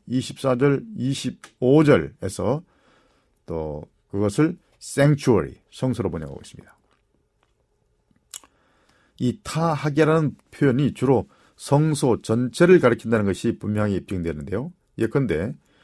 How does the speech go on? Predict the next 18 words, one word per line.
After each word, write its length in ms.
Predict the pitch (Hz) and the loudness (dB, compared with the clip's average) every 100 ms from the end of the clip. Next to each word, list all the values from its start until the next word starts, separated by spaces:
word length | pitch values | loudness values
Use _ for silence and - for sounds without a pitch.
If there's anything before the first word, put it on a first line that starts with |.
| _ _ _ _ | _ _ _ _
구약의 500 | 117 139 143 151 120 | 4 6 6 4 4
헬라어 420 | 139 143 139 120 | 2 4 6 6
역본 480 | 101 - 123 98 90 | 2 0 -2 -2 -4
칠십 360 | - 151 165 143 | -6 -4 -2 -2
인역은 460 | 104 90 120 85 131 | -2 0 -2 -2 -6
이 180 | 113 | -8
표현을 420 | - 131 123 98 - | -4 -2 0 -2 -4
백칠십 640 | - 104 - 151 147 - - | -4 -6 -4 -6 -6 -8 -2
번 160 | 156 | -2
사용하는데, 640 | 117 95 87 80 78 135 143 _ _ _ _ _ _ _ _ | -2 -6 -6 -6 -2 -2 -4 _ _ _ _ _ _ _ _
그중 460 | 131 143 127 76 - _ _ _ _ | 2 2 2 -2 -12 _ _ _ _
백사십이 1300 | 117 135 - - 135 147 143 135 - _ 120 127 131 | 2 2 -2 -2 4 4 2 -2 -4 _ -4 -2 4
번이 380 | 139 139 147 - | 4 4 2 -4
성소 580 | - 147 165 160 139 110 | -4 0 0 0 0 0
전체, 340 | 113 110 - | -2 -4 -4
sanctuary를 760 | - - 147 143 139 107 107 95 | -6 -6 -6 -4 -4 -2 -4 -6
가리키고 380 | - - - | -10 -18 -20
있습니다. 260 | - - _ | -20 -20 _